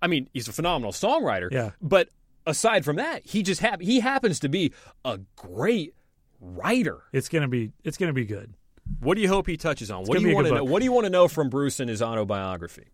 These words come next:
Speaker 2: You know, I read the Peter Carlin book, and Carlin did a, a nice job. He told, there were a lot of anecdotes there. He interviewed a ton of people, ton of, uh, different people who had known Bruce.
Speaker 1: Yeah.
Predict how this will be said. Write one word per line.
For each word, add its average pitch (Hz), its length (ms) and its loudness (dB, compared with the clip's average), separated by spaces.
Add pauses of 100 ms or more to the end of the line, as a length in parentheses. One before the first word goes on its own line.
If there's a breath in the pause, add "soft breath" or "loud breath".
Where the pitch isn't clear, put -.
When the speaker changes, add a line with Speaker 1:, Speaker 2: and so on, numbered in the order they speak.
Speaker 2:
You 202 120 0
know, 226 140 0
I 214 120 2
read 233 260 -2
the 202 80 2
Peter 175 380 2
Carlin 151 520 2
book, 117 360 -2 (120)
and 131 560 -2 (880)
Carlin 202 680 2 (340)
did 160 180 2 (260)
a, 151 60 -12
a 139 40 0
nice 156 400 4
job. 127 280 2
He 139 80 2
told, 143 300 2
there 135 120 2
were 131 80 2
a 120 60 0
lot 147 240 4
of 151 100 2
anecdotes 139 460 0
there. 139 200 0
He 131 160 -2
interviewed 127 460 -2
a 113 240 -4
ton 180 440 2
of 120 160 -4
people, 120 440 -2 (360 loud breath)
ton 185 240 2
of, 143 260 2
uh, 131 180 6
different 139 300 -2
people 127 200 -2
who 120 100 -2
had 110 100 -2
known 147 300 -2
Bruce. 139 240 2
Speaker 1:
Yeah. 107 200 0